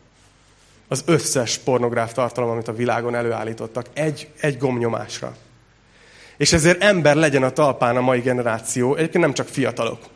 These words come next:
hanem idősebbek is, aki, aki ennek ellen tud állni. De a nagyon, nagy dolog nem az a célom ezzel a, ezzel a részével a tanításnak, hogy lelkiismeret furdalásotok legyen, hanem hogy értsétek meg, hogy ez mit csinál az agyunkkal,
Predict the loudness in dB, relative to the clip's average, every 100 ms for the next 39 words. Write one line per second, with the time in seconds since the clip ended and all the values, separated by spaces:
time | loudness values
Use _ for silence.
0 | _ _ _ _ _ -2 0 0 -2 -4
1 | -4 -4 -6 -6 -8 -10 -12 -18 -20 -20
2 | -20 -16 -2 -2 2 2 0 -6 -20 -14
3 | -6 -4 2 2 4 0 0 0 0 -2
4 | -2 -2 -2 -4 -8 -12 -20 -20 -20 -20
5 | -18 -20 -20 -20 -20 -6 4 6 8 6
6 | 4 2 4 4 6 4 6 6 4 2
7 | 2 2 4 4 2 0 0 -4 -4 0
8 | 2 2 0 0 0 0 0 0 -2 -2
9 | -2 2 2 0 -6 -2 -4 -2 -2 0
10 | -2 -4 -8 -8 -6 -4 -6 -8 -20 _
11 | _ _ _ -20 -20 -20 -18 0 4 4
12 | 4 4 2 2 0 2 0 0 0 2
13 | 2 2 2 2 0 -2 -6 -4 -6 -6
14 | -8 -8